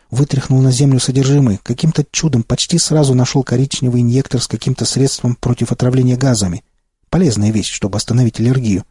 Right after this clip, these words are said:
если ничего другого нет под руками. Схватил шприц. Вышло немного неудачно. Я сломал о ладонь иглу. Спасибо генератору, что кожа на руках теперь не режется. Нашёл запасную иглу.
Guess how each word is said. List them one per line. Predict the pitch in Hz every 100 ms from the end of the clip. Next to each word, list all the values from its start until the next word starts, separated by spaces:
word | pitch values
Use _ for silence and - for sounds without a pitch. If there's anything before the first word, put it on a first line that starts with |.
| _
если | 110 -
ничего | 113 113 113
другого | 107 107 147 117
нет | 110 -
под | 113
руками. | 139 104 90 92 _ _ _ _ _ _ _ _ _ _
Схватил | - - 151 143
шприц. | - 151 127 - - _ _
Вышло | - 113 117 - 110
немного | 117 123 120
неудачно. | 131 139 127 - - - _ _ -
Я | 123
сломал | - 135 143
о | -
ладонь | 117 123 127
иглу. | 135 135 101 - _ _ _ _
Спасибо | - - 101 123 131
генератору, | 135 135 107 - 101
что | - 113
кожа | - 107 104
на | 104
руках | 131 113 -
теперь | - 98
не | 113
режется. | 110 87 87 - - _ _ _ _ -
Нашёл | 101 -
запасную | 110 113 127 - 123 104
иглу. | 110 107 101